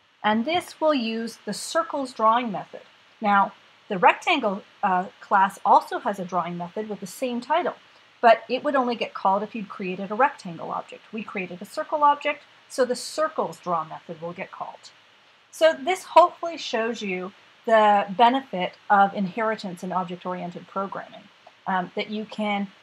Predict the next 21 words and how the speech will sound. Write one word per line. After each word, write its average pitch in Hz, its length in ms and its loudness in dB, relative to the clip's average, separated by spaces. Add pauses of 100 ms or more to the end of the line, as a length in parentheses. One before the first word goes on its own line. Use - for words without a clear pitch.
(100)
put 311 240 4
some 220 260 -2
stuff - 380 0
that's - 220 -8
common 339 720 4 (340)
to 254 200 0
a 220 60 2
bunch 214 420 0
of 262 140 -10
different 285 380 -6
types 269 300 -6
of 277 120 -14
things 294 380 -6 (260)
in 208 160 -4
a 170 200 0
parent 269 380 -2
class, 202 560 -2 (300)
and 269 140 0
then 320 160 -2
create 262 580 0 (260)
these 208 240 -8